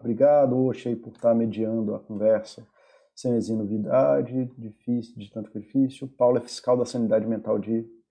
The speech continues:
de assinantes. Com certeza, Arga, isso é certeza. Se as pessoas adoecem, a saúde falhou.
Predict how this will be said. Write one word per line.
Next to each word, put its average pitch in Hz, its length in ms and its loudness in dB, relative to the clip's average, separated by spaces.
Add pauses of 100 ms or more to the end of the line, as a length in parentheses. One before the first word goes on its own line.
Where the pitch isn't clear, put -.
(840)
de 123 120 2
assinantes. 143 440 2
Com 190 260 4
certeza, 139 640 4
Arga, 101 380 2
isso 131 220 -2
é - 20 4
certeza. 131 520 0
Se - 140 -6
as 120 80 -4
pessoas 139 460 2
adoecem, 139 560 4
a 139 40 -4
saúde 127 440 0
falhou. 117 540 2